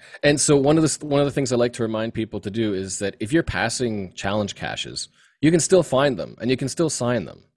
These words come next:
And then you can, say, add them to a bookmark list so that you remember that you've already found it, you just don't qualify yet. And then who knows, maybe two, three years down the line, you'll qualify, and then right then,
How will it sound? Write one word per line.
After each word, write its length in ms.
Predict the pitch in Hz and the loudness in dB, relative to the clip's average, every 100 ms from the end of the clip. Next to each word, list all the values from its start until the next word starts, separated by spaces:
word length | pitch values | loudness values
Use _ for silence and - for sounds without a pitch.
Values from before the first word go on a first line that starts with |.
| _ _ _ _ - | _ _ _ _ -4
And 120 | 113 | 0
then 140 | 117 113 | 2 0
you 80 | 110 | -2
can, 340 | 127 117 110 | -2 -2 -4
say, 240 | - 107 104 | -4 -2 -2
add 220 | 95 101 | -4 -4
them 80 | 107 | -4
to 100 | 110 | -2
a 40 | 98 | 2
bookmark 480 | 117 120 107 95 | 2 2 2 0
list 240 | 90 82 - | -4 -6 -4
so 100 | 101 | -4
that 120 | 92 | -4
you 120 | 98 | -4
remember 600 | 92 92 123 113 85 85 85 | -2 0 2 2 0 -4 -6
that 140 | 101 95 | -4 -2
you've 140 | 92 | 0
already 220 | 127 135 | 0 0
found 320 | 123 151 170 | 0 2 2
it, 140 | 104 90 | 0 -2
you 40 | |
just 160 | 104 - | -4 -4
don't 180 | 92 - | -8 -8
qualify 460 | - 180 - 87 | -2 -2 0 -4
yet. 300 | 76 65 - _ _ _ _ _ - | -4 -8 -12 _ _ _ _ _ -2
And 120 | 139 | 2
then 140 | 143 | 4
who 140 | 131 170 | 4 2
knows, 320 | 170 170 143 | 4 2 2
maybe 320 | 139 151 156 | 0 2 0
two, 320 | 147 - 175 165 | -2 -4 -4 -2
three 220 | 165 160 | 0 0
years 260 | 156 160 | 2 0
down 240 | 131 147 160 | 2 2 2
the 60 | |
line, 260 | 131 135 156 | 0 0 -2
you'll 100 | 135 | -4
qualify, 600 | - 127 139 127 120 113 110 | -2 -2 -2 -4 -4 -2 -4
and 160 | 107 107 | -4 -2
then 180 | 127 123 | -2 0
right 260 | 131 147 | -2 -2
then, 300 | 180 180 180 | 0 0 -2